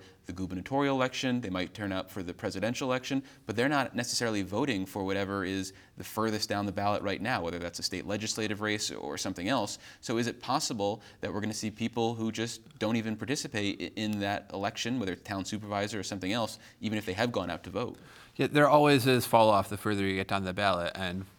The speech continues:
Speaker 2: we don't know for sure what that'll look like, but it could be some very long ballots. We've already seen some races in New York where they struggle to fit them all onto one piece of paper.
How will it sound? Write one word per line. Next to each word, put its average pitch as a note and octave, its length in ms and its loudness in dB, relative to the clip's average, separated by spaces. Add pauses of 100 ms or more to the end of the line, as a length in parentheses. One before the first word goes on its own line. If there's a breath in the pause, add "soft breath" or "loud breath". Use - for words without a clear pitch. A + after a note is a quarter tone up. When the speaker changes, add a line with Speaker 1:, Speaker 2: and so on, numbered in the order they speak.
(160)
Speaker 2:
we B2 140 4
don't A#2 160 8
know A2+ 160 4
for A2 160 2
sure A2+ 240 4
what A2 140 2
that'll G#2+ 200 2
look A2 200 0
like, C#3 200 4
but G2+ 120 2
it F#2 140 0
could G#2+ 180 0
be G#2 120 4
some F2+ 240 -2
very F#2+ 240 2
long F#2 220 0
ballots. E2+ 340 0
We've F#2+ 140 -2
already F#2+ 240 2
seen F#2 220 -4
some F2+ 200 -4
races F2+ 280 -4
in F#2 80 -2
New F#2 60 -2
York F#2 200 -2
where F#2+ 80 -2
they F#2 80 -2
struggle F#2+ 400 0
to F#2+ 60 -2
fit F#2 160 -8
them F#2 120 -4
all F#2 140 0
onto F#2 180 -4
one F#2 200 -2
piece F#2 200 -8
of E2+ 80 -8
paper. F#2+ 540 -4